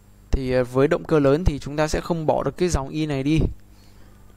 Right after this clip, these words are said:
Thì chúng ta sẽ phải viết vào thôi. Nhưng ở đây đặc biệt có một cái khác biệt, đó chính là chúng ta sẽ có một bộ giới hạn dòng Y ở đây. Cái này là một cái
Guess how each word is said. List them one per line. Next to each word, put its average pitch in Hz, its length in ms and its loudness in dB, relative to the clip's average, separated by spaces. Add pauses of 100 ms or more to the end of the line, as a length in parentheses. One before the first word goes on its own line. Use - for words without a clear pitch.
(2000)
Thì 135 80 0
chúng 143 200 -6
ta 151 180 2
sẽ 160 220 -4
phải 139 180 -2
viết 160 220 0
vào 131 140 2
thôi. 147 200 4 (640)
Nhưng 170 140 4
ở 147 80 6
đây 151 200 4
đặc 143 160 0
biệt 143 260 0
có 151 100 2
một 165 240 0
cái 139 400 -2
khác 226 400 -4
biệt, 139 240 0 (420)
đó 139 140 2
chính 151 200 -2
là 139 260 2
chúng 143 200 2
ta 147 140 2
sẽ 160 200 -2
có 135 160 4
một 151 260 2 (120)
bộ 170 380 2 (680)
giới 139 340 4
hạn 190 220 0
dòng 131 340 0
Y 156 180 -4
ở 127 80 0
đây. 139 200 2 (2750)
Cái - 100 0
này 139 220 2
là 120 120 4
một 131 240 2
cái 165 120 -4